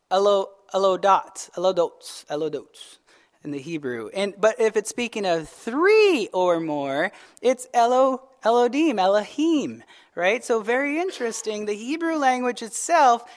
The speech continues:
is speaking of the three in one, the three. That's his name, God, God Elohim, right? So very interesting.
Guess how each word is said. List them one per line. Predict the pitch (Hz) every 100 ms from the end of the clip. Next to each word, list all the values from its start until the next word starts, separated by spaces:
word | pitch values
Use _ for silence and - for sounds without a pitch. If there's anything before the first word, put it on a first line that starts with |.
| -
is | 214
speaking | - 269 269 247 220
of | 208 196
the |
three | 190 - 226 233 208
in | 208 208
one, | 294 294 202
the |
three. | 170 - 247 339 330 135 - - _ 190 _
That's | - 180 175
his | 233 226
name, | 285 302 165
God, | 202 254 254 151 - -
God | 170 208 220
Elohim, | 190 208 214 302 311 143 143
right? | 151 262 - - -
So | - 233 226 214
very | 233 339 320
interesting. | 254 - 214 - 202 196 202